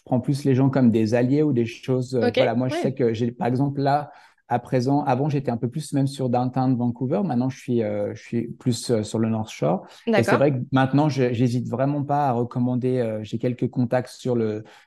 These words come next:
Speaker 1: qui travaillent Downtown ou
Speaker 2: Mhm.
Speaker 1: sur U B C et j'hésite vraiment pas à recommander d'autres coachs et, et ça va dans les deux sens. Là,
Speaker 2: C'est ça,
Speaker 1: euh,
Speaker 2: ouais.
Speaker 1: je travaille avec aussi un physio qui, bah, est le physio de Team Canada au niveau du foot, du
Speaker 2: Ok.
Speaker 1: soccer, là,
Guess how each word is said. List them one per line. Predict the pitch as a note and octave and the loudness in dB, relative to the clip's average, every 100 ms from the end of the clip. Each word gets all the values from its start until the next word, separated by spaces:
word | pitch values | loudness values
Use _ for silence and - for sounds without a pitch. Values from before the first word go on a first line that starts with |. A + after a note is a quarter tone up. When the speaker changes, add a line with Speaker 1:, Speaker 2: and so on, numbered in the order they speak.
| _ | _
Speaker 1:
qui | C3+ | -2
travaillent | - B2+ B2+ | 2 2 4
Downtown | B2 A#2+ A2 D#3 D#3+ D#3+ D#3 D3 | 4 2 2 2 2 2 0 2
ou | |
Speaker 2:
Mhm. | A#2+ A#2 A#3+ | 4 2 0
Speaker 1:
sur | - | -2
U | A#2 A#2 | -2 0
B | A#2 | -2
C | - D3 | -6 -4
et | C#3+ | -2
j'hésite | A2+ A#2 B2 | 0 0 0
vraiment | A2+ A2+ B2 B2 | -2 -2 -2 -2
pas | C3 B2+ | -2 -2
à | |
recommander | A#2 A#2 A#2+ A#2 A#2 A#2 G#2+ G#2+ | -2 -4 -2 -2 -2 -2 -4 -8
d'autres | C3 A2+ A2+ | -6 -4 -2
coachs | - C#3 C#3 - | 2 2 2 0
et, | A2 G#2 - - _ | -2 -2 -8 -20 _
et | - | -4
ça | A2+ A#2+ | 0 0
va | C3 | 2
dans | C3 | 2
les | A#2+ A2+ | 2 2
deux | A#2+ | 0
sens. | - B2 A2+ | -2 -4 -2
Là, | A#2 | -2
Speaker 2:
C'est | A#2 | 0
ça, | A2+ A3 | 0 2
Speaker 1:
euh, | G#3+ | 2
Speaker 2:
ouais. | F#3 - _ _ _ _ _ | 0 -6 _ _ _ _ _
Speaker 1:
je | - | -2
travaille | C3 C3 | 2 4
avec | B2 A#2+ C3 | 4 2 0
aussi | A#2 B2+ | 0 0
un | A#2+ | 0
physio | D#3+ D3+ E3 | 0 2 2
qui, | E3 C3 | 2 2
bah, | A2 G#2+ - - - | 2 0 -4 -14 -4
est | A#2+ | 0
le | A#2+ A2+ | 2 0
physio | - C#3 D3 | 0 0 2
de | C#3 C#3 C3 B2+ | 2 2 2 0
Team | D#3 C#3 | -4 -2
Canada | C#3+ C#3 C#3+ G3 | 0 0 -2 -4
au | E3+ | -2
niveau | C3 A#2+ | 0 0
du | A#2 A#2 A2+ | 0 2 0
foot, | - F3 F3 - _ | -2 -6 -6 -16 _
du | - | -4
Speaker 2:
Ok. | B3 | 0
Speaker 1:
soccer, | B3 - E3+ F#3+ | 0 2 2 2
là, | D3 | 0